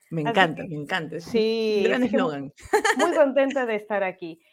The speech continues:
Speaker 2: Eh, y pues, ¿quién soy yo? Yo soy Rosario Gavidia Romero, soy de Trujillo. Eh,
Speaker 1: Vaya.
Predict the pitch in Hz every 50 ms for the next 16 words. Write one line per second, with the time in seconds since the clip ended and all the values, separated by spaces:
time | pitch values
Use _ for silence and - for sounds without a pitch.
0 | _ _ - - 262 254 247 240 240 233 233 240 240 240 247 262 233 240 294 294
1 | 294 392 440 440 440 427 403 285 240 214 208 202 208 220 220 226 220 - - 233
2 | 214 196 202 196 - 220 208 214 208 202 214 196 220 220 226 208 202 190 196 233
3 | 285 320 330 330 330 330 320 269 269 240 226 - 214 220 - 381 440 440 415 453
4 | 508 523 - _ _ _ _ _ _ - - 233 226 226 220 214 214 208 202 202
5 | 202 240 214 196 190